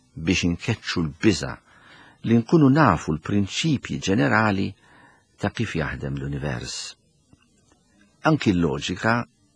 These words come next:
it-teorija tal-konoxxenza jew kanonika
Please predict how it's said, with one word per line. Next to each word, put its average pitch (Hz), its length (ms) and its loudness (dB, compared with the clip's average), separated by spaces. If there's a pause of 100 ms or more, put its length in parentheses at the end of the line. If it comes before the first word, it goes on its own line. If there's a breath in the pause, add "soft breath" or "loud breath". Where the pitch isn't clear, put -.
(220)
it-teorija 87 560 2
tal-konoxxenza 80 1120 -2 (360 soft breath)
jew 87 220 4
kanonika 92 800 4